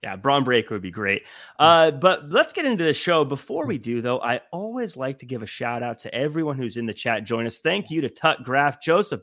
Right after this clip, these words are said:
Speaker 1: Boza, Peter P, Anthony Y, uh, D X Vex, uh, Bernie D C, Gabriel Mon-,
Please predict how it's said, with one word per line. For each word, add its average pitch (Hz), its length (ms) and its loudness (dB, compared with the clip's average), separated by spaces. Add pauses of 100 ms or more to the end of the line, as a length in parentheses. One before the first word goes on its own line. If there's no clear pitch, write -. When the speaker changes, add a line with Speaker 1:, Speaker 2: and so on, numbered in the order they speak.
Speaker 1:
Boza, 170 580 4 (260)
Peter 254 380 4
P, 214 400 -2
Anthony 202 400 -2
Y, 185 600 4
uh, 143 320 2 (120)
D 202 280 -4
X 170 300 -4
Vex, 165 580 -4 (260)
uh, 143 180 4
Bernie 190 440 0
D 175 240 -4
C, 180 260 -6
Gabriel 170 480 -2
Mon-, 143 300 -4